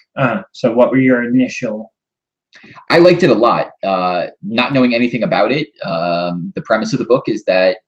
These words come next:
Speaker 2: uh, it takes place in the seventies,
Speaker 1: Mm-hmm.
Speaker 2: and our heroine, uh, her name is Vera. It appears that she is a female Captain America, but they do not come out and say it, and she is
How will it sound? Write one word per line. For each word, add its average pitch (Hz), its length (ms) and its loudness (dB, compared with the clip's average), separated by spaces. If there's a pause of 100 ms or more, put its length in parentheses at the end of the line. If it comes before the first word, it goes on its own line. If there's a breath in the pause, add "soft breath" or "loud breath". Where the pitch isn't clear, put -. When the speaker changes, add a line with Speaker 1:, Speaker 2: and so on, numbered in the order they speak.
Speaker 2:
uh, 85 360 -8 (580)
it - 100 -12
takes 120 140 0
place 120 180 0
in 131 60 4
the 131 60 0
seventies, 117 680 -2
Speaker 1:
Mm-hmm. 135 300 -10
Speaker 2:
and 92 680 0
our 95 140 4
heroine, 123 680 2 (100)
uh, 90 400 -4 (160)
her 92 420 -6
name 98 280 -2
is 87 120 -4
Vera. 101 400 2 (540)
It - 200 -4 (100)
appears 147 460 4
that 139 100 -6
she 127 120 4
is 117 120 2
a 117 40 4
female 113 360 0
Captain 110 260 -4
America, - 480 0
but 87 100 -6
they 82 120 -4
do 101 160 -6
not 104 200 -2
come 101 120 -8
out 95 160 -4
and - 80 -12
say - 240 -6
it, - 200 -6
and 123 320 -2 (200)
she 147 520 0
is 135 480 0